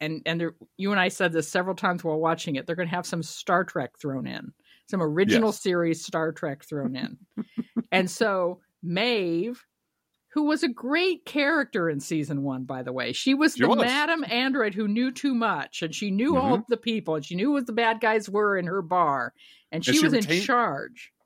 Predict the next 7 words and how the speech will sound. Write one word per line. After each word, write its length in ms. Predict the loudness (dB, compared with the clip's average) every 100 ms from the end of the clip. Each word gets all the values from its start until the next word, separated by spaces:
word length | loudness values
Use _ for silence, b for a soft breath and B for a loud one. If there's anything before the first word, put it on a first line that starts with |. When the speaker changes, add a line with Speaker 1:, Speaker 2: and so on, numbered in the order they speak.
| _
Speaker 2:
she 160 | 2
Speaker 1:
Yeah. 40 | 4
Speaker 2:
retained 600 | 4 0 2 2 2 0
a 120 | 0
memory 520 | 2 0 2 2 2 0
of 160 | -2
herself 680 | -2 -6 -2 2 2 0 -8